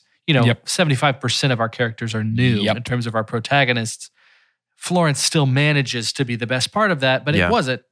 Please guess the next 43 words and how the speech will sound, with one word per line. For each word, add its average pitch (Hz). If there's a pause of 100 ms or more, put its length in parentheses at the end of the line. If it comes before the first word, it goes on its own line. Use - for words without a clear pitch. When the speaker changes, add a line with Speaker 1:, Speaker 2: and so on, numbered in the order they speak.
(160)
Speaker 1:
by 147
a 120
landslide. 139
I 147
think 151
David 123
Harbour 165
was 151
incredibly 160
charming. 123 (420)
Speaker 2:
David 135
Harbour 135
Speaker 1:
And, 131
like, 143
Speaker 2:
was -
so 147
good. 113 (460)
Speaker 1:
Like 165
nothing 156
I've 123
seen 123
before. 117
So, 165
yeah, 170
it 175
was, 147 (200)
they 151
were 143
great. 98 (440)
Speaker 2:
David 156
Speaker 1:
They're 160
Speaker 2:
Harbour 151
Speaker 1:
great. 143
Speaker 2:
in 156
the 175
gulag 139
talking 135
about 127
fighting 127
Captain 127
America 117
was 113
hilarious. 113